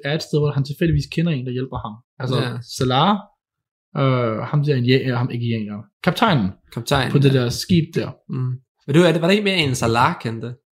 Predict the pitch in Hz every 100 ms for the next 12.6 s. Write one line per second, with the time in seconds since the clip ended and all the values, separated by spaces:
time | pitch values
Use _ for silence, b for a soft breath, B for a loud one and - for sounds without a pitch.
0 | _ 160 180 180 196 - 160 151 147 208
1 | 196 185 175 165 - B B B 151 147
2 | 143 160 143 - 165 180 151 - - 151
3 | 165 170 - - - 151 139 185 156 -
4 | 131 120 - 104 - 135 123 117 120 139
5 | 127 123 120 117 113 110 120 131 165 185
6 | 170 160 156 170 160 185 202 202 196 185
7 | 180 180 165 _ _ _ - 214 208 127
8 | - - - _ - 131 123 120 117 110
9 | 107 - 135 143 151 127 127 135 190 196
10 | 180 147 139 120 _ - 147 131 127 127
11 | 131 117 123 113 110 117 139 147 151 B
12 | B B B - 151 135